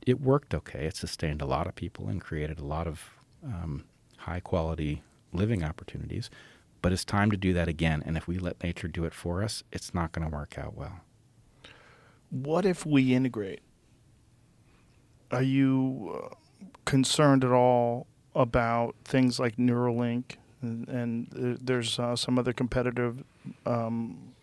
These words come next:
Speaker 2: technologies, people that initially started with Neuralink that are working now, um, to, uh, s-, they're starting with eyesight to develop, uh, artificial eyes for people that are blind,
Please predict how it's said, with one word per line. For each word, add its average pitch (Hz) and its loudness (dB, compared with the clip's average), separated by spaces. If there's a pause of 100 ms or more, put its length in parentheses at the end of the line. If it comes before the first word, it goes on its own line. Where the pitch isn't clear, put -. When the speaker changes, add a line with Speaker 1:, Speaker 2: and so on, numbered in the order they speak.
(580)
Speaker 2:
technologies, 123 0 (480)
people 135 6
that 127 8
initially 123 4
started 123 2
with 123 -6
Neuralink 120 2 (160)
that 123 2
are 120 4
working 123 2
now, 117 0 (100)
um, 117 -2 (120)
to, 120 2
uh, 117 0
s-, - -2 (100)
they're 127 4
starting 131 4
with 120 -2
eyesight 120 -2 (540)
to - -8
develop, 120 0
uh, 110 2
artificial 113 0
eyes 110 -2
for 113 -8
people 117 -8
that 113 -2
are 113 -2
blind, 113 -4